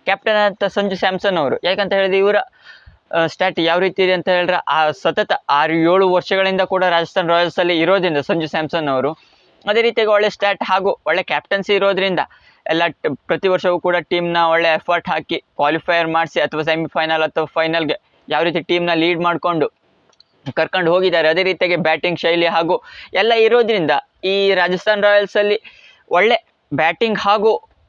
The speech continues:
ಬೌಲಿ-, ಹ್ಮ್, ಕೀಪಿಂಗ್ ಹಾಗೂ ಕ್ಯಾಪ್ಟನ್ಸಿ ಈ ಮೂರು ಡಿಪಾರ್ಟ್ಮೆಂಟಲ್ಲಿ ಒಳ್ಳೆ ಜಾಬ್ ಮಾಡಿರೋದ್ರಿಂದ ಸಂಜು ಸ್ಯಾಮ್ಸನ್ ಅವರು ಪಕ್ಕ ಸೆಲೆಕ್ಟ್ ಆಗಿ ಹಂಡ್ರೆಡ್ ಪರ್ಸೆಂಟ್ ಇವ್ರು ರಿಟರ್ನ್ ಆಗೇ ಆಗ್ತಾರೆ ರಾಜಸ್ಥಾನ್ ರಾಯಲ್ಸಲ್ಲಿ. ಇವರು ನಂಬರ್ ಒನ್ ಪ್ಲೇಯರ್ ಆಗಿತ್ತು. ಅದೇ ರೀತಿಯಾಗಿ ನಂಬರ್ ಟು ಪ್ಲೇಯರ್ ಆಗಿ ಜಾಸ್ ಬಟ್ಲರ್, ಜಾಸ್ ದ ಬಾಸ್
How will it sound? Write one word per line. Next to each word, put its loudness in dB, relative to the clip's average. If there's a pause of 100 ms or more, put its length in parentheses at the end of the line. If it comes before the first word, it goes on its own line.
ಬೌಲಿ-, 2
ಹ್ಮ್, -4
ಕೀಪಿಂಗ್ -4
ಹಾಗೂ -2 (380)
ಕ್ಯಾಪ್ಟನ್ಸಿ -4 (120)
ಈ 2
ಮೂರು 2
ಡಿಪಾರ್ಟ್ಮೆಂಟಲ್ಲಿ 0
ಒಳ್ಳೆ 2
ಜಾಬ್ 0
ಮಾಡಿರೋದ್ರಿಂದ 0
ಸಂಜು 0
ಸ್ಯಾಮ್ಸನ್ -2
ಅವರು 0
ಪಕ್ಕ -4 (500)
ಸೆಲೆಕ್ಟ್ 0
ಆಗಿ 0
ಹಂಡ್ರೆಡ್ -2
ಪರ್ಸೆಂಟ್ 0
ಇವ್ರು 2
ರಿಟರ್ನ್ 0
ಆಗೇ 0
ಆಗ್ತಾರೆ 0
ರಾಜಸ್ಥಾನ್ 0
ರಾಯಲ್ಸಲ್ಲಿ. 2
ಇವರು 2
ನಂಬರ್ 0
ಒನ್ -2
ಪ್ಲೇಯರ್ 0
ಆಗಿತ್ತು. -2 (240)
ಅದೇ 2
ರೀತಿಯಾಗಿ 2
ನಂಬರ್ 0
ಟು 2 (160)
ಪ್ಲೇಯರ್ 4
ಆಗಿ 2
ಜಾಸ್ 0
ಬಟ್ಲರ್, 0 (100)
ಜಾಸ್ 0
ದ -4
ಬಾಸ್ 0